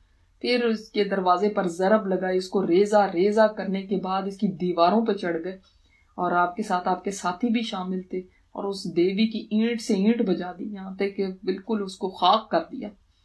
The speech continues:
तो इस बुत का मजावर कहने लगा, "अगर आप लोग इसकी बुनियादें खोदेंगे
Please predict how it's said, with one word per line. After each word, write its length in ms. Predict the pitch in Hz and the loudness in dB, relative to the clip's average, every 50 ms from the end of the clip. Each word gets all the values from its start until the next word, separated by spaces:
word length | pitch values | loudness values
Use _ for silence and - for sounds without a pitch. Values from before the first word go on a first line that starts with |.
| _ _ _ | _ _ _
तो 380 | - 220 185 180 175 - - - - | -4 -2 -2 -2 -2 -4 -6 -2 0
इस 240 | 196 214 214 - 202 | 0 0 0 0 0
बुत 260 | 214 196 208 202 208 | 2 2 2 0 2
का 140 | - 214 202 | 4 4 4
मजावर 460 | 196 185 175 180 170 170 180 214 226 | 4 4 4 4 6 6 6 6 4
कहने 300 | - 208 190 190 185 190 | 4 -2 -2 0 0 0
लगा, 220 | 196 190 190 220 | 0 2 4 4
"अगर 240 | 220 208 190 196 196 | 4 4 2 0 0
आप 280 | 190 180 180 185 185 220 | 2 4 2 2 2 0
लोग 200 | 190 190 190 202 | 0 0 0 -2
इसकी 300 | 202 - - 226 208 175 | -4 -6 -2 -2 0 2
बुनियादें 560 | 185 185 180 175 175 170 170 170 208 247 - | 2 0 0 0 0 0 4 6 6 6 6
खोदेंगे 560 | - - 190 185 180 214 240 254 311 311 302 | 4 2 2 2 4 4 4 2 2 0 -2